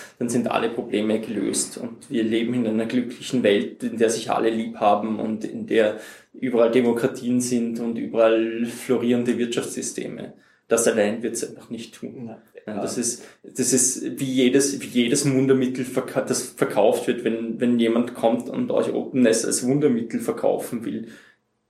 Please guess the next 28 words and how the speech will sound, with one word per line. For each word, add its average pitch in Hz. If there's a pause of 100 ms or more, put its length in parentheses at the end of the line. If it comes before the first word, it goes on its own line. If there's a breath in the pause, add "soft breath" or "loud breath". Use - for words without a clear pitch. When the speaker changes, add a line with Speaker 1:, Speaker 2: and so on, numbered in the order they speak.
(260)
Speaker 1:
Ähm, 113 (340)
glaubt's -
den 117
Menschen 104
einfach 104
mal 110
nicht. 113
Es -
ist, -
es 127
ist 127
ein 117
Weg, 117
Dinge 143
zu -
tun, -
und 117
ich -
glaub, -
es 120
ist 113
ein 113
guter 139
Weg, 131
Dinge 156
zu 143
tun. 147
Speaker 2:
Möglichkeiten. 175